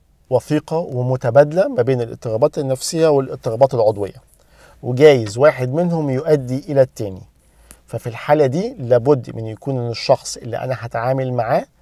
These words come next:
ذو خلفية، آه، طبية. وممكن برضو في المستقبل إن شاء الله نعمل فيديو عن علاقة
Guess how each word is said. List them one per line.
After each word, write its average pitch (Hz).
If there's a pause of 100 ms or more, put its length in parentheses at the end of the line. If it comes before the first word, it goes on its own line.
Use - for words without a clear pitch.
(220)
ذو 127
خلفية، 127 (640)
آه، 98 (140)
طبية. 107 (640)
وممكن 135
برضو 139
في -
المستقبل 117
إن 110
شاء 135
الله 123
نعمل 123
فيديو 123
عن 113
علاقة 120